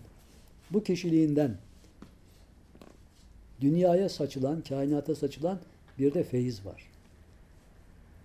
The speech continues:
Bu feyiz Hazreti Mevlana'nın mensup olduğu okyanusun sonsuzluğundan geliyor. "Ben Hazreti Peygamber'in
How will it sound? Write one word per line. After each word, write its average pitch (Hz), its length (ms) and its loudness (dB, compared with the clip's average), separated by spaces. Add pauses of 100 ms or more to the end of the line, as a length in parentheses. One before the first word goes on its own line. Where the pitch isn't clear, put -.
(480)
Bu 233 80 6
feyiz 233 460 6
Hazreti 160 360 0
Mevlana'nın 170 840 -2
mensup 139 480 -2
olduğu 139 400 0 (680)
okyanusun 170 760 4 (420)
sonsuzluğundan 143 1000 2
geliyor. 90 280 -10 (1160)
"Ben 151 180 -2
Hazreti 135 360 0
Peygamber'in 131 800 -4